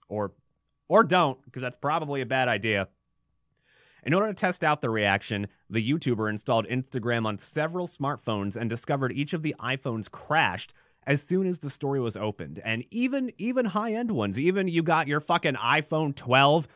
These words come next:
you got your latest one, or, like, your iPhone twelve point five that's gonna come out later this year, that's gonna include absolutely zero new things, but all the Apple people are gonna fucking buy it anyway.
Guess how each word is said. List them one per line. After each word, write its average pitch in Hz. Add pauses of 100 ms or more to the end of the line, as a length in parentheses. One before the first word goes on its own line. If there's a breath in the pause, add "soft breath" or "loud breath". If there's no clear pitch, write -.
(180 soft breath)
you 123
got 143
your 143
latest 139
one, 139
or, 127
like, 131
your 123
iPhone 139
twelve 135
point 131
five 127
that's 123
gonna 131
come 131
out 123
later 120
this 127
year, 147 (340 soft breath)
that's 127
gonna 139
include 139
absolutely 139
zero 127
new 120
things, 120
but 113
all 117
the 113
Apple 113
people 123
are 113
gonna 110
fucking 110
buy 107
it 98
anyway. 117